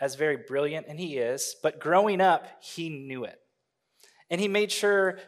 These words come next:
people knew it. And he was so smart in his college days that he got different grants to travel around and take, uh, classes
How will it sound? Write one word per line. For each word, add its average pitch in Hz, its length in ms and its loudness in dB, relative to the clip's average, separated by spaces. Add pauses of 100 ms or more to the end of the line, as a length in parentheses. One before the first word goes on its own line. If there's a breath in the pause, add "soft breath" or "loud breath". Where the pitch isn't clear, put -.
people 131 480 -2
knew 131 240 -6
it. 127 180 -4
And 151 160 -8
he 165 120 -6
was 156 100 -4
so 214 220 4
smart 175 420 0
in 147 140 -6
his 147 160 -8
college 147 360 2
days 135 260 0
that 127 120 -4
he 143 100 -10
got - 220 2
different 180 320 -6
grants 135 320 -6
to - 80 -12
travel 135 420 0
around 127 440 -2 (340 loud breath)
and 139 160 -8
take, 147 380 -2 (520 soft breath)
uh, 127 520 4 (180)
classes 196 640 2